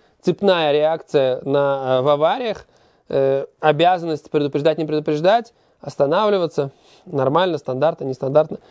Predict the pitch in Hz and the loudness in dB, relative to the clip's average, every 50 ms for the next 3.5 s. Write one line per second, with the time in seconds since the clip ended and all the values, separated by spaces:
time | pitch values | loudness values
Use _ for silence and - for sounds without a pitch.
0 | _ _ _ _ _ _ - 156 190 190 196 - 180 165 151 151 135 - 185 190 | _ _ _ _ _ _ 0 0 0 0 0 0 2 2 2 2 0 0 0 0
1 | 175 - 180 156 151 147 - 196 214 226 226 214 202 165 - - _ _ _ _ | 0 -2 -2 -2 -2 0 0 0 2 2 2 0 -2 -4 -8 -12 _ _ _ _
2 | _ _ _ _ _ _ - 143 139 139 139 139 139 - 147 147 - - 175 185 | _ _ _ _ _ _ -6 -4 -2 0 0 0 0 0 0 -2 0 0 2 2
3 | 190 196 202 196 180 175 180 175 165 | 4 4 2 0 -2 -2 -4 -4 -4